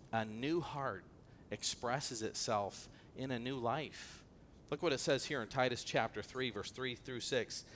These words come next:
It says, "For we ourselves were once foolish, disobedient, led astray, slaves to various passions and pleasures, passing our days in malice,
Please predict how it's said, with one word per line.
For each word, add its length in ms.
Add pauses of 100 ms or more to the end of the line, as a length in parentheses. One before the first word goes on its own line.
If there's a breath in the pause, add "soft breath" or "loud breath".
(420 loud breath)
It 120
says, 220
"For 240
we 260
ourselves 1000 (340 loud breath)
were 180
once 540
foolish, 800 (320)
disobedient, 1000 (320 loud breath)
led 300
astray, 720 (240 loud breath)
slaves 600
to 100
various 440
passions 520
and 140
pleasures, 640 (300 loud breath)
passing 500
our 160
days 520
in 200
malice, 640